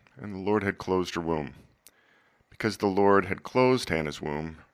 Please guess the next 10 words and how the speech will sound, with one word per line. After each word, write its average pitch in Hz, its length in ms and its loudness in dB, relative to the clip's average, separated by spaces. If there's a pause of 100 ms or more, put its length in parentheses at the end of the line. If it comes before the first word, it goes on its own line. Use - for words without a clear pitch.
her 92 100 -6
rival 92 720 0
kept - 260 -10
provoking 76 720 -4
her 58 340 -6 (240)
in 78 140 -6
order 82 340 -4
to 85 380 -6
irritate 92 580 0
her. 50 340 -8